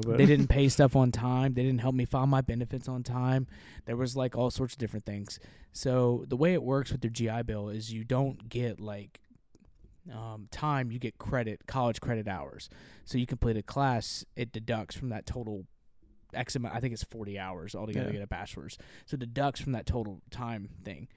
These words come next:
Speaker 2: Well, they didn't tell me all of that stuff, so it basically changed the way I was moving through the program 'cause colleges kinda want you to stay there as long as possible
Speaker 1: Yeah.
Speaker 2: as you're, you're a customer.
Speaker 1: Yeah.
Speaker 2: And, um,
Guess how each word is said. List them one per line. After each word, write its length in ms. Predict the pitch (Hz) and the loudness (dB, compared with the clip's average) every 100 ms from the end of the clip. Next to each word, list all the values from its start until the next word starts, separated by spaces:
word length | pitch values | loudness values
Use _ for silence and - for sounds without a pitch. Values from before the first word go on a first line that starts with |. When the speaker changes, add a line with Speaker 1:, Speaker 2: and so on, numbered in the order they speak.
| - _ - - | -20 _ -20 -6
Speaker 2:
Well, 140 | 127 | -4
they 140 | 123 147 | 0 0
didn't 200 | 147 120 | 0 -2
tell 220 | 113 147 | -2 0
me 240 | 151 123 117 | 2 2 0
all 180 | 113 | -2
of 100 | 107 | -4
that 200 | 110 104 | -4 -8
stuff, 260 | - 117 107 | -6 -4 -4
so 180 | - 110 | -4 -6
it 100 | 101 _ | -6 _
basically 280 | 127 131 123 | -6 -4 -8
changed 400 | - 135 127 117 | -4 0 0 2
the 60 | |
way 120 | 117 110 | 0 0
I 60 | |
was 180 | 107 110 | -2 -6
moving 260 | 117 120 113 | -6 -6 -6
through 120 | 107 | -8
the 60 | 104 | -6
program 360 | 120 117 107 | -4 -4 -8
'cause 220 | - 110 - - | -8 -10 -10 -16
colleges 480 | - 143 175 139 120 | -6 0 0 0 -4
kinda 300 | - 131 117 | -6 -6 -4
want 260 | 110 117 | -4 -4
you 60 | 113 | -6
to 20 | |
stay 160 | 104 110 | -4 -4
there 160 | 110 | -2
as 100 | 104 | -2
long 140 | 113 107 | -4 -6
as 100 | 98 | -6
possible 560 | - 117 - - - - - | -2 -2 -2 -8 -16 -18 -6
Speaker 1:
Yeah. 300 | 135 117 110 - | -4 -2 -6 -8
Speaker 2:
as 120 | 131 107 | -6 -4
you're, 200 | 107 101 - | -6 -10 -10
you're 220 | 120 98 | -6 -6
a 60 | 101 220 | -8 -4
customer. 480 | - - - - - - | 0 0 -2 -10 -12 -6
Speaker 1:
Yeah. 160 | 135 - - - - | -6 -6 -16 -20 -6
Speaker 2:
And, 320 | 120 117 113 | -2 0 0
um, 500 | 117 113 120 110 104 | -2 0 0 0 -4